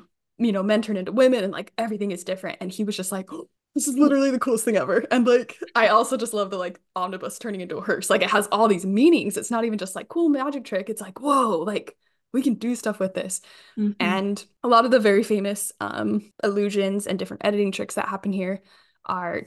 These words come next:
Speaker 1: the double exposure, which is taking the same piece of film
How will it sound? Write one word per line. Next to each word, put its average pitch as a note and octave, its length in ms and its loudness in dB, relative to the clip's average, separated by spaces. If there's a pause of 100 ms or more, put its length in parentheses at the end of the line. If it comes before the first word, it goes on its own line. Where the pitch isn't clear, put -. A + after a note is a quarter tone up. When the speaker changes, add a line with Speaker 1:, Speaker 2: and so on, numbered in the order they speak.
Speaker 1:
the F#3+ 80 -2
double G3 260 0
exposure, G3 680 -4
which G3 180 -6
is F#3+ 120 -6
taking G3 440 -6
the G3+ 100 -8
same A3 460 -2 (280)
piece A3 200 -4
of G3 100 -4
film F3+ 400 -6